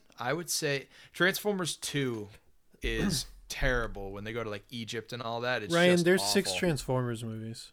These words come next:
Speaker 1: I don't count Bumblebee as a part of this. Bumblebee is so far ahead of all these other ones that I don't even classify it.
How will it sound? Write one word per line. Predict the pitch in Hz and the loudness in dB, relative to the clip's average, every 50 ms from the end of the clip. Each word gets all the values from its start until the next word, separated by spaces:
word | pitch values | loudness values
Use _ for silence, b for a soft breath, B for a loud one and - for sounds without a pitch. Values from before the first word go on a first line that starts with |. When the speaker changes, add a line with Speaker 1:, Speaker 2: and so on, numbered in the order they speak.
| _ | _
Speaker 1:
I | 151 156 | 2 4
don't | 175 214 226 160 | 6 6 4 4
count | - 180 165 151 - | 4 4 4 6 4
Bumblebee | 127 120 113 110 104 98 107 101 | 0 -2 -2 -4 -6 -4 -4 -6
as | 98 95 | -6 -8
a | 101 | -10
part | - - - 104 95 92 | -12 -12 -10 -8 -8 -8
of | 90 | -8
this. | 92 95 | -10 -6
Bumblebee | - 127 131 143 156 147 156 147 | -4 -2 0 0 2 2 2 2
is | 135 127 - | 2 2 0
so | - - 127 131 127 | 0 2 2 0 0
far | - - 135 123 123 | 0 0 0 2 2
ahead | 113 104 104 110 110 110 | 0 -2 -2 -4 -4 -4
of | 120 107 | -4 -2
all | 110 110 110 | -2 -2 -2
these | 107 107 110 107 98 | -2 -4 -6 -6 -6
other | 101 98 104 110 | -6 -6 -6 -4
ones | 117 123 135 139 131 | -2 -2 -2 -2 -2
that | - 101 | -4 -4
I | 98 98 | -6 -6
don't | 92 107 107 104 | -6 -6 -6 -4
even | 104 101 95 95 95 | -6 -8 -10 -12 -12
classify | - 101 90 90 - - 98 - 98 95 92 | -10 -10 -8 -8 -8 -8 -8 -8 -8 -8 -6
it. | 90 90 90 | -6 -8 -10